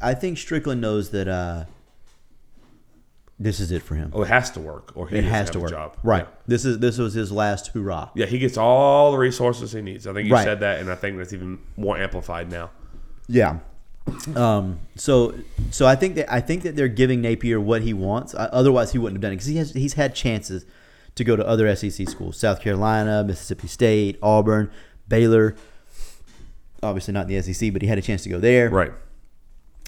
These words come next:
Speaker 1: So, uh, a-, along with, like, I think Arizona or Arizona State, one of those two. Uh, Arizona State, I think, is what it was, 'cause he had already been there. Um, but he, he didn't choose those. He, he wanted something that was the right fit for him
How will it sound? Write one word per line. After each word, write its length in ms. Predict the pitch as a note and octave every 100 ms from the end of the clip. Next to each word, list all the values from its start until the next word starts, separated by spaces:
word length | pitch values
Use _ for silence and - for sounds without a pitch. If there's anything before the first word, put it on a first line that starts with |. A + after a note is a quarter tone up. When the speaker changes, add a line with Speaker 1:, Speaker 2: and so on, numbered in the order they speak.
| -
Speaker 1:
So, 480 | - C3 A2 G#2 - - - - - - -
uh, 280 | B2 A2+ G#2+ B2
a-, 40 | B2
along 220 | B2+ C3+
with, 160 | B2 G#2
like, 200 | G#2 -
I 80 | G2+
think 220 | - A#2
Arizona 420 | G#2+ G#2+ G2 G#2
or 80 | G2
Arizona 320 | F#2+ G#2 F#2
State, 180 | F2 G2+
one 100 | G2+
of 40 | G#2
those 160 | F#2
two. 280 | - F2+ E2+ -
Uh, 120 | G#2 -
Arizona 320 | B2 G#2 F2+
State, 220 | - F#2+
I 60 | F2
think, 160 | G#2
is 100 | F2
what 100 | E2+
it 60 | -
was, 160 | F2+ E2
'cause 140 | F#2+
he 60 | G2
had 60 |
already 160 | F2+ E2+
been 140 | F#2
there. 180 | F#2+ E2 - - - - -
Um, 340 | G#2 F#2+ F2 - - - - - _ - - - - - - -
but 200 | A2 C3
he, 200 | A#2+ C3
he 120 | A#2 B2
didn't 200 | C#3 A#2
choose 300 | - C#3 G#2
those. 300 | G2 F#2 F#2
He, 180 | G#2 G2+
he 180 | F#2+
wanted 320 | A2 B2 B2 -
something 240 | B2+ A#2+
that 100 | A2+
was 120 | F#2+
the 60 | F#2+
right 240 | G2+ G#2+
fit 240 | - A#2+ G#2
for 120 | E2+
him 460 | F2 A#2+ A#2+ A#2